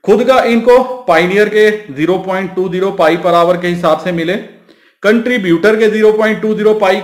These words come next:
के हिसाब से मिले। अब इनके नीचे ninety seven pioneer हैं, नाइंटी सेवन लोग इन्होंने अपने नीचे लगाए हैं।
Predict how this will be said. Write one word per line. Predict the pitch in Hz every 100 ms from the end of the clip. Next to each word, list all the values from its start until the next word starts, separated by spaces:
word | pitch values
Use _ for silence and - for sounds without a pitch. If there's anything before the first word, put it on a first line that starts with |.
| -
के | 202
हिसाब | 208 190 180
से | -
मिले। | 190 180
अब | 220 262
इनके | 233 220 233 269 247
नीचे | 190 190 208
ninety | 240 196 185 240
seven | - 156 156 220
pioneer | 202 151 120 113
हैं, | 104 107
नाइंटी | 127 160 185
सेवन | 208 160 156 196
लोग | 165 156
इन्होंने | 135 135
अपने | 131 - 120
नीचे | 117 117
लगाए | 202 143 107 104
हैं। | 117 123 104 -